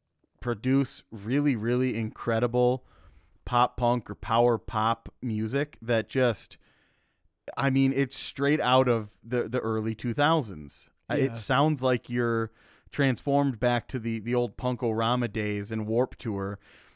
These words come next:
Speaker 1: uh, all packed into this, this group, and they're local, uh, in Wisconsin, which is amazing because, you know,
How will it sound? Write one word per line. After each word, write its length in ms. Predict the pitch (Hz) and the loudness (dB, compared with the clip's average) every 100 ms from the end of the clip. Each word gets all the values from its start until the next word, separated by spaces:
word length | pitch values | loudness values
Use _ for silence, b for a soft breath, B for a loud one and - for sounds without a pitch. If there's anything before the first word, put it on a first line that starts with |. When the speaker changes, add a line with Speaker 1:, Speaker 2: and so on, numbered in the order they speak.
| b | b
Speaker 1:
uh, 140 | 110 107 | -2 0
all 260 | 123 135 | 6 6
packed 420 | 135 131 127 - | 4 0 -2 -2
into 200 | 127 123 | 0 0
this, 300 | 113 110 101 | 0 -2 -2
this 300 | - 120 104 | -6 -4 -4
group, 400 | - 120 147 139 | -6 0 2 2
and 140 | 113 110 | 0 -2
they're 240 | 113 113 - _ - | -2 -4 -6 _ -12
local, 640 | - 120 160 151 104 123 _ b b b - | 0 4 4 4 -2 -2 _ b b b 0
uh, 140 | 123 | 0
in 160 | 120 123 | 2 2
Wisconsin, 500 | 107 - 143 156 110 | 0 2 2 2 0
which 140 | 107 - | -6 -4
is 80 | |
amazing 600 | 110 110 123 160 120 107 | -4 0 2 2 0 -2
because, 380 | 104 107 123 110 _ 78 - | -4 -4 -6 -6 _ -20 -6
you 140 | 135 | -2
know, 260 | 120 113 | 0 0